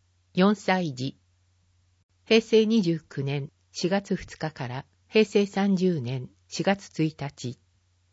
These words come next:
五十名。三千円。三月二十三日水曜、九時三十分から整理券配布。十時から受付。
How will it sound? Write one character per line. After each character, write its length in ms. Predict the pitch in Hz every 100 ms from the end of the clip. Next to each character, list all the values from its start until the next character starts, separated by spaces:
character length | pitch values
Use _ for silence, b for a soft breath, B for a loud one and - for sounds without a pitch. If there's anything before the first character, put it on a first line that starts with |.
| _ _ _ _ 160
五 160 | 180
十 320 | 180 220 165
名。 400 | 131 135 135 143 - _ _ _ _ _ _
三 340 | - 175 185
千 340 | 160 170 160 139
円。 300 | 143 139 151 _ _ _ _ _ _ _ -
三 280 | - 220
月 240 | 196 196 185
二 160 | 220
十 220 | 175 175 147
三 320 | - 180 151
日 420 | 143 - 127 135
水 400 | - - 180 170
曜、 340 | 151 147 143 - _ _ _
九 120 | -
時 100 | 208
三 260 | 196 180 196
十 120 | 190
分 300 | 196 - 147
か 260 | - - 127
ら 180 | 131 - _ _
整 260 | - 208
理 140 | 202 196
券 240 | 185 190 -
配 260 | 147 156
布。 340 | - - 139 - _ _ _ _ _ -
十 180 | 214 233
時 140 | 175
か 100 | -
ら 140 | 135 127
受 240 | - 147
付。 400 | - - 123 131